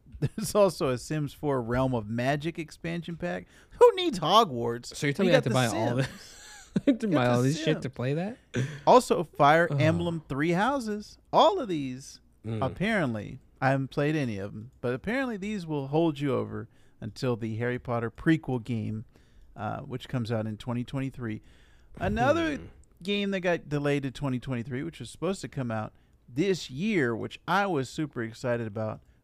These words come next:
Speaker 1: was Marvel's Midnight Suns. And
Speaker 2: Hmm.
Speaker 1: this is from publisher Take-Two. Um, this is a kind of a, uh, section of the Marvel Universe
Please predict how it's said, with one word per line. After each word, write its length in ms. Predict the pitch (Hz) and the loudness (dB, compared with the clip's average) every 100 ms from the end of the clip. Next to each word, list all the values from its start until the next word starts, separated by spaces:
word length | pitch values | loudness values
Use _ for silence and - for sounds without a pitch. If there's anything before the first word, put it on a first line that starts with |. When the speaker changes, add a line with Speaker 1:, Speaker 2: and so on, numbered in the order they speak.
| - | -8
Speaker 1:
was 200 | 120 113 | -6 -4
Marvel's 480 | 120 160 165 165 120 | 0 0 0 -4 -4
Midnight 640 | 120 165 160 165 170 - | 0 0 0 -2 -4 -8
Suns. 1040 | - - 180 214 175 107 - - - - _ _ _ _ _ | -12 -6 -2 0 0 -4 -8 -16 -20 -20 _ _ _ _ _
And 260 | - 117 113 | -10 -6 -4
Speaker 2:
Hmm. 40 | |
Speaker 1:
this 240 | 127 143 127 | -6 -6 -10
is 160 | 120 | -14
from 340 | - 123 113 110 | -10 -6 -6 -4
publisher 440 | 135 127 117 117 | -6 -6 -8 -10
Take-Two. 760 | - 135 117 - - 147 123 - - - - - _ | -6 -6 -6 -8 -2 0 0 -4 -14 -20 -20 -20 _
Um, 320 | 131 117 110 - - | -2 0 -2 -8 -4
this 200 | 185 190 | -2 0
is 320 | 214 156 - - - - - - | -2 -4 -8 -14 -20 -20 -18 -2
a 200 | 151 143 - - _ _ _ - - - _ _ - | 0 0 -2 -20 _ _ _ -20 -20 -20 _ _ -10
kind 160 | 196 185 | -2 -2
of 160 | 139 | 0
a, 300 | 131 117 110 | -2 -2 -2
uh, 220 | 104 101 104 | -6 -8 -6
section 400 | - 170 - 143 | -2 -2 -2 -2
of 100 | 117 | -2
the 60 | |
Marvel 280 | 123 127 113 | -2 -2 -2
Universe 540 | 117 127 113 110 - | -2 -2 -4 -6 -10